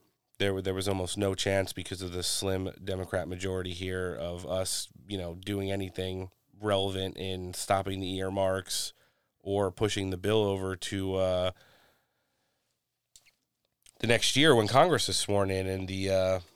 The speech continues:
incoming House Republicans, who will have the majority, uh, can reappropriate this thing. But who knows what's gonna happen in the next twelve hours or so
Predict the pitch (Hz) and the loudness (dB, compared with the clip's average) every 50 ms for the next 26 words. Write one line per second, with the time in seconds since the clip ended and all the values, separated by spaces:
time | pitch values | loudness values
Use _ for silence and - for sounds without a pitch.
0 | _ _ _ _ _ _ _ _ _ _ _ _ _ _ - 127 123 120 - 127 | _ _ _ _ _ _ _ _ _ _ _ _ _ _ -2 -2 -2 2 2 2
1 | 117 117 110 101 95 117 117 117 110 - - 98 90 123 135 147 147 131 - 104 | 2 2 0 0 2 4 4 4 4 2 -4 -4 -2 -2 -2 -2 -2 -4 -4 -6
2 | 95 92 - - 98 98 98 101 98 92 95 92 90 90 92 107 113 147 156 120 | -6 -6 -6 -4 -4 -4 0 -2 -2 -2 -2 -8 -8 -6 -2 0 2 4 4 2
3 | 101 95 90 87 98 98 95 - - - 92 95 95 95 95 95 - - 95 90 | 2 -2 -6 -6 -8 -12 -14 -18 -14 -8 -4 -2 -2 -2 -2 -4 -4 -6 -8 -6
4 | 92 101 98 92 92 - - 131 147 - 98 90 90 92 _ - 87 - - - | -4 -6 -6 -6 -6 -4 -4 -4 -4 -2 -8 -10 -10 -10 _ -10 -10 -10 -8 -8
5 | 92 87 90 90 90 90 90 90 87 - _ _ _ _ _ _ _ _ _ _ | -8 -8 -8 -10 -10 -8 -8 -10 -10 -12 _ _ _ _ _ _ _ _ _ _
6 | _ _ _ - - - 135 123 120 123 123 113 110 104 - - 107 101 95 104 | _ _ _ -20 -8 -4 0 2 4 4 4 2 0 -6 -4 -4 -4 -2 -2 0
7 | 98 101 - 107 98 98 98 98 95 98 98 98 - - - - - _ - - | -2 -2 -2 -4 -6 -6 -6 -6 -6 -4 -4 -4 -4 -6 -8 -8 -10 _ -20 -20
8 | - - - - - _ _ - - 117 113 110 107 107 104 123 135 120 101 92 | -20 -20 -20 -20 -20 _ _ -4 4 6 6 8 8 8 6 6 6 4 0 0
9 | 95 90 87 - - 92 92 92 95 | -4 -4 -4 -2 0 0 0 0 -2